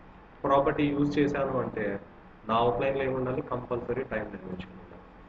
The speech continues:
Say for example, if I remove this time dimension, నేను ఈ టైమ్ డైమెన్షన్ తీసేసి వెరిఫై కొట్టాను, ఏమంటుంది? The member is tagged with a time balance option, but there is no time dimension in your outline.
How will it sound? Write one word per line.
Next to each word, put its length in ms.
Say 180
for 140
example, 420
if 120
I 120
remove 280
this 180
time 240
dimension, 360
నేను 200
ఈ 100
టైమ్ 200
డైమెన్షన్ 380
తీసేసి 420
వెరిఫై 400
కొట్టాను, 320
ఏమంటుంది? 460
The 80
member 240
is 80
tagged 300
with 180
a 120
time 240
balance 400
option, 280
but 200
there 180
is 80
no 100
time 300
dimension 540
in 60
your 180
outline. 320